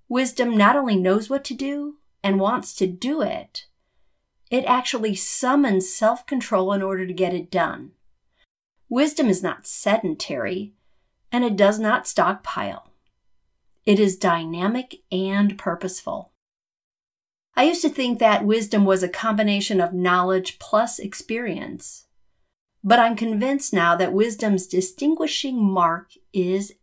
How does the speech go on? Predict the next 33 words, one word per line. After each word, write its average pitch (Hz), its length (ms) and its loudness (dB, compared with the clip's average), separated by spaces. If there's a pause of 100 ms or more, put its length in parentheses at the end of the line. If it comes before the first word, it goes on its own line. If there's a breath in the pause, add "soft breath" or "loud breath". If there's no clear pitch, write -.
action. 254 680 -8 (1160)
Wisdom 247 640 0
knows 180 340 2
what 175 160 -6
is - 200 -10
good, - 500 -4 (720)
is 180 180 2
motivated 196 720 6
to 175 60 -6
have 185 340 -2
what 185 320 2
is 170 240 -8
good, 165 440 -10 (680)
and 277 160 0
is 240 160 0
willing 269 400 4
to 269 100 -4
do 294 240 0
what 196 280 2
is - 180 -10
good. 190 360 -10 (220)
In 240 140 0
short, - 720 0 (380)
wisdom 269 640 4
does 185 420 2
what 240 220 -4
knowledge 185 580 -4
knows. 240 680 -6 (800)
And 233 80 2
what's 247 180 2
even 247 200 4
more 247 280 8
beautiful 180 640 -2